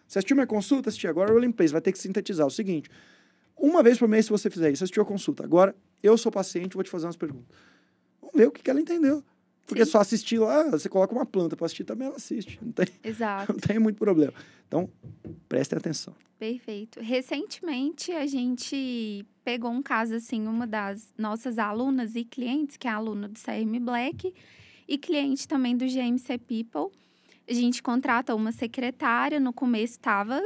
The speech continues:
Speaker 2: super bem, dando tudo certo. Mas aí, ao longo do acompanhamento, a gente perguntava, "E aí, tá assistindo às aulas, tá treinando?" "Tô."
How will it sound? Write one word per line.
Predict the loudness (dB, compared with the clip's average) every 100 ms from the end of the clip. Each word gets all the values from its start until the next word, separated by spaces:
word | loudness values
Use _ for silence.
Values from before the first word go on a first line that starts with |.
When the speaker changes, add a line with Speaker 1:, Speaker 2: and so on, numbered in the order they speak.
| -4 _ _ _
Speaker 2:
super | -10 -6 -4 -4
bem, | -2 -4 0 0
dando | -2 -4
tudo | -8 -10
certo. | -6 -4 -4 -6 -8 -14 -14 _ _ _ _ _
Mas | 0 0 2
aí, | 0 0 0 2 2
ao | 4
longo | 2 2
do | 0
acompanhamento, | -2 -2 0 2 2 2 0 0
a |
gente | 0 0 0 -6 -8 _ _ _ _ _ _ _
perguntava, | -2 0 2 2 2 2 -2
"E | 0
aí, | 0 2 2 2
tá | -4
assistindo | -4 -8 -2 -2
às | 0 0
aulas, | 2 4 4 4 0 -4
tá | -8
treinando?" | -4 -6 -4 -2 0 0 0 -2 -4 -8 _ _ _ _
"Tô." | 2 4 6 6 6 4